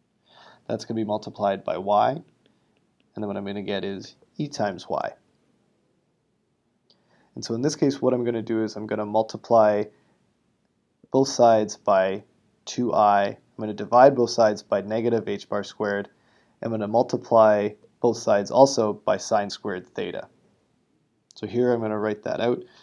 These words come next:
multiplying both sides by sine squared theta. So there's sine squared theta,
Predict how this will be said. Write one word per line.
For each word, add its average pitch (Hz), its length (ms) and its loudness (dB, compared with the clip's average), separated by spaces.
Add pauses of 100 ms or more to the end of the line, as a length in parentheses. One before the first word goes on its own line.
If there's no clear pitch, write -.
(160)
multiplying 113 460 -4
both 110 140 -6
sides 110 200 -6
by 101 120 -8
sine 110 280 -4
squared - 380 -8
theta. 131 400 -2 (540)
So - 120 -14
there's 107 180 -4
sine 107 260 -4
squared 107 300 -6
theta, 110 480 -2